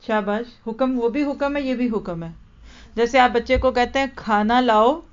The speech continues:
और पानी भी लाओ।" शाबाश, उस्कुरु वत्तकू। अब लिखें ये बात, इसको कहते हैं आयत का रब्त। वाव का रब्त उस्कुरु से है।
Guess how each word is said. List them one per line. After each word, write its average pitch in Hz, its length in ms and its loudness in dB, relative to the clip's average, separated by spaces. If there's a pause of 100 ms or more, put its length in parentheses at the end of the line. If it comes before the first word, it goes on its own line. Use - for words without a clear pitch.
(420)
और 262 240 4
पानी 226 320 0
भी 220 140 -4
लाओ।" 175 260 -6 (680)
शाबाश, 196 440 -2 (120)
उस्कुरु 359 640 0 (240)
वत्तकू। 190 540 -6 (100)
अब 214 120 -4
लिखें 294 280 -4
ये 262 160 -4
बात, 175 420 -8 (440)
इसको 254 260 -4
कहते 285 280 -4
हैं 330 80 -4
आयत 220 400 -2
का 247 120 -4
रब्त। 180 380 -8 (1080)
वाव 214 420 2
का 294 200 -2
रब्त 285 360 -2
उस्कुरु 240 440 -2
से 202 160 -8
है। 165 300 -12